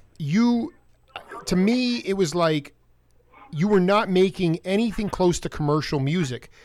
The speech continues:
You look at any of the titans of, of the, of this music, A-, A-, Ahmad Jamal, who I've had a chance to interview, Ramsey Lewis. Those cats were signed to major labels and were playing cover tunes, and they were playing a little bit of,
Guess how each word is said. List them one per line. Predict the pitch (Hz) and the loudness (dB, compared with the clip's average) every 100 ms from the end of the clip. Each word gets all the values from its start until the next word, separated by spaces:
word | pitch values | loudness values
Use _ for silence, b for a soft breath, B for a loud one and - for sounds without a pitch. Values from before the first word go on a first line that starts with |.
| b | b
You | 165 | 2
look | 196 196 | 2 2
at | 180 | 0
any | 190 202 233 | -2 -2 0
of | 196 | -4
the | |
titans | - 175 190 175 147 143 | -6 -4 -4 -4 -6 -6
of, | - | -12
of | 160 147 135 | -6 -6 -2
the, | 143 - | -6 -4
of | 147 139 | -6 -2
this | 165 - | -4 0
music, | 160 139 120 | 0 -2 -6
A-, | 127 - | -12 -16
A-, | 117 - | -14 -2
Ahmad | 156 165 165 160 | 0 2 0 0
Jamal, | 131 139 143 143 117 110 - b b b | -2 -4 -2 -2 -4 -8 -16 b b b
who | 160 | 0
I've | 143 | 0
had | 123 139 | 0 -4
a | |
chance | 127 147 131 | -4 -4 -4
to | 143 | -4
interview, | 135 117 120 | -6 -4 -4
Ramsey | 135 160 165 139 | -2 -2 -2 -4
Lewis. | 143 156 131 - b b b | -2 0 -2 -6 b b b
Those | 180 240 | 2 2
cats | - 240 214 | -2 -4 -2
were | 202 | -4
signed | - 185 170 175 160 | -4 -4 -4 -4 -4
to | 139 | -4
major | 131 143 185 180 202 | -2 -2 -2 -2 -2
labels | 156 143 139 143 147 - b b | -2 -4 -4 -6 -8 -14 b b
and | 160 151 | -4 0
were | 151 | 2
playing | - 170 160 139 | 0 0 -2 -4
cover | - - 196 208 | -4 -4 -2 -4
tunes, | - 190 185 185 185 170 - b b | -4 -2 0 -2 -4 -8 -14 b b
and | 151 135 139 | -6 -4 -2
they | 143 | 0
were | 143 | -2
playing | - 165 143 135 147 _ _ _ | -2 -4 -2 -4 -8 _ _ _
a | - | -12
little | 160 190 202 | -4 0 2
bit | |
of, | 202 | 2